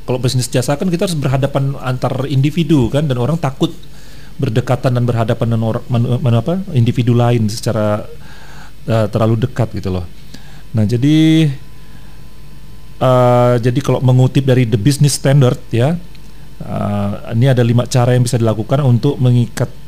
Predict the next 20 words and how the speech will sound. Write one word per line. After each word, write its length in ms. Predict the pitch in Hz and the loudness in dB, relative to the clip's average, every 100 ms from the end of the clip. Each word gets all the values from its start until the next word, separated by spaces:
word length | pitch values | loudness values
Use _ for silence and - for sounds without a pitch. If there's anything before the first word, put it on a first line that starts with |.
| - | -12
eh, 460 | 123 120 113 110 110 | -2 2 2 2 2
meningkatkan 680 | 117 135 135 131 - 131 107 | 4 4 4 0 0 2 2
bisnis, 560 | 117 - 135 131 - - | 0 2 2 2 -6 -6
eh, 180 | 110 107 | -2 -2
selama 300 | - 110 107 | 0 0 0
pandemi. 500 | 110 104 101 95 87 - - - - - - - | 0 0 2 0 0 -8 -14 -14 -12 -12 -14 -6
Pertama, 480 | 139 131 104 120 | 0 2 4 4
kalau 240 | 185 131 117 | 2 0 0
kita 320 | 127 131 117 | -2 2 2
berdagang 400 | 104 101 113 113 | 2 0 0 0
online 460 | 131 110 104 95 127 | 0 0 2 2 2
misalnya, 560 | 113 - 98 98 127 143 - - - - - | 0 0 0 0 0 -4 -10 -12 -12 -14 -10
ya, 260 | 98 101 123 | -6 -4 -4
ataupun, 540 | 117 110 110 107 101 | -4 -2 0 0 -2
eh, 340 | - 104 104 95 - - - - - | -2 0 0 -2 -8 -14 -14 -8 -2
non 260 | 110 107 | 2 2
online, 560 | 113 104 98 101 147 160 | 2 2 2 2 0 0
ya, 240 | 110 127 156 - - - | 2 2 0 -10 -14 -2
mungkin 320 | 131 135 180 | 0 2 2
kita 320 | 180 185 180 | 0 2 2